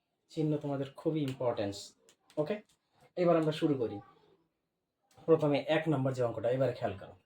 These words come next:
দেখো কি বলেছে, আমাদের এই দুটো মানে মাইনাস ষোলোকে মাইনাস দুই দ্বারা ভাগ করতে বলেছে, তার সাথে আমাদের কিছু একটা সংখ্যা নিতে হবে, যোগ বিয়োগ করতে হবে। করার পরে আমাদের অ্যান্সার এসে দাঁড়াবে মাইনাস ওয়ান। মাইনাস ওয়ানের চিন্তা পরে,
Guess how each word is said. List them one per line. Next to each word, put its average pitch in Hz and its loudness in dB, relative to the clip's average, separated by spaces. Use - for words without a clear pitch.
দেখো 160 -4
কি 185 -10
বলেছে, 147 0
আমাদের 170 -2
এই 208 2
দুটো 170 -2
মানে 127 -2
মাইনাস 160 2
ষোলোকে 175 -4
মাইনাস 151 0
দুই 151 0
দ্বারা 139 2
ভাগ 123 -4
করতে 160 0
বলেছে, 147 -2
তার 175 0
সাথে 170 -2
আমাদের 156 0
কিছু 175 -4
একটা 165 -4
সংখ্যা 147 -2
নিতে 156 4
হবে, 107 0
যোগ 147 2
বিয়োগ 151 -2
করতে 160 2
হবে। 101 -2
করার 185 8
পরে 113 -4
আমাদের 135 0
অ্যান্সার 135 0
এসে 135 -4
দাঁড়াবে 120 -2
মাইনাস 104 -6
ওয়ান। 101 -8
মাইনাস 175 -2
ওয়ানের 190 -2
চিন্তা 170 -4
পরে, 147 6